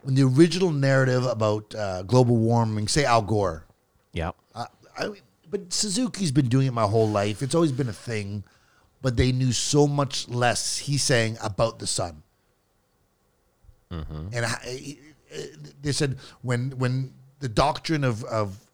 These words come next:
Speaker 1: global warming and, and the oceans rising and everything dying, they had way more limited information of what the sun was. This,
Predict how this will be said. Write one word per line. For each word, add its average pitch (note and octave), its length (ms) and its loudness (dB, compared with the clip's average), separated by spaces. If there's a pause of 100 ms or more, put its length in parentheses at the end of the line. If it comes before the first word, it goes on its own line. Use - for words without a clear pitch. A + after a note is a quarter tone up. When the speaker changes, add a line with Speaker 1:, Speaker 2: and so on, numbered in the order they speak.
(160)
Speaker 1:
global C#3+ 300 2
warming C#3 440 0
and, A2+ 160 -6
and A2 220 -8
the A2 140 -6
oceans C3+ 400 0
rising C3+ 440 -2
and B2 80 -6
everything C#3+ 220 -6
dying, A#2+ 340 -4 (480)
they C#3 200 0
had A#2+ 240 0 (140)
way C#3+ 220 4
more C#3 260 2
limited B2 300 -2
information A2+ 500 -6
of G#2 80 -6
what B2 260 -4
the A#2 80 -8
sun A2 260 -2
was. G#2+ 260 -2
This, G#2+ 220 -10